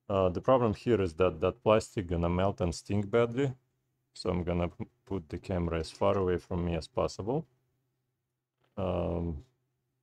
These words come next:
and we're just gonna do a, not as much heat, just like a little bit heat. Just enough so that, um, so that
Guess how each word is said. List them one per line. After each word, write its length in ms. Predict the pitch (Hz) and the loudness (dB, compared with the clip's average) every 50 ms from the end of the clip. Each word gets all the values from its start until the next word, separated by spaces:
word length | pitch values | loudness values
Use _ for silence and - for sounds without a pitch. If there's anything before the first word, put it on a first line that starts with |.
| _ _ _ _ _ | _ _ _ _ _
and 200 | 101 101 107 110 | -2 0 0 0
we're 100 | 107 104 | 0 -2
just 260 | 90 - 95 90 - | -2 -2 -2 -2 0
gonna 300 | - 95 95 92 92 90 | 0 2 2 4 4 2
do 580 | 85 80 80 - 98 92 92 92 90 90 85 - - - _ _ _ _ _ _ _ _ _ _ _ _ _ _ _ _ _ _ _ - - | 0 -2 -4 -4 -2 -2 0 0 0 0 -2 -4 -8 -16 _ _ _ _ _ _ _ _ _ _ _ _ _ _ _ _ _ _ _ -8 -2
a, 300 | 110 98 92 92 95 - - _ _ - | 2 2 4 4 2 0 -4 _ _ -2
not 360 | 107 107 113 113 117 117 - | 2 4 6 6 6 4 4
as 140 | 107 - - | 0 -2 0
much 240 | 104 95 95 - - | 2 2 2 2 0
heat, 400 | - - - 131 135 127 127 - - _ - _ _ | -6 -8 -4 -4 -4 -4 -6 -12 -20 _ -20 _ _
just 260 | 92 92 87 - - | -6 -6 -6 -6 -10
like 220 | 98 87 87 85 - - | -10 -10 -10 -10 -12 -12
a 40 | 95 | -12
little 200 | 90 101 - 107 | -12 -10 -10 -10
bit 240 | 104 - 120 - - | -10 -10 -10 -8 -8
heat. 140 | - 147 147 - _ _ _ _ _ _ _ _ _ _ _ _ _ _ _ _ _ _ _ _ _ _ _ _ _ _ _ _ _ _ _ | -8 -8 -12 -18 _ _ _ _ _ _ _ _ _ _ _ _ _ _ _ _ _ _ _ _ _ _ _ _ _ _ _ _ _ _ _
Just 400 | - 110 113 117 113 - - - | 2 4 4 4 4 2 2 2
enough 320 | 101 98 98 101 98 95 | 4 6 8 6 6 4
so 220 | - - - 98 90 | 2 0 0 0 2
that, 240 | 87 90 87 85 - _ _ _ _ - | 4 4 2 2 0 _ _ _ _ -4
um, 560 | 85 87 85 85 85 85 85 80 78 71 - - _ | -2 0 0 0 0 0 -2 -2 -4 -6 -10 -14 _
so 220 | - - - 90 | -14 -6 -6 -2
that 220 | 80 87 85 80 | 0 2 0 0